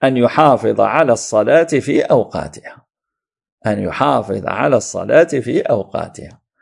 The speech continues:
وهذا ما دام عمله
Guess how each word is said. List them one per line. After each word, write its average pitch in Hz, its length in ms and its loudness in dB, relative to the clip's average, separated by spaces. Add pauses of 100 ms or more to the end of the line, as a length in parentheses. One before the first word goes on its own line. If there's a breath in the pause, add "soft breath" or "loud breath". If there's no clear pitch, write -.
(380 soft breath)
وهذا 196 400 6
ما 180 180 6
دام 160 560 2 (100)
عمله 131 960 0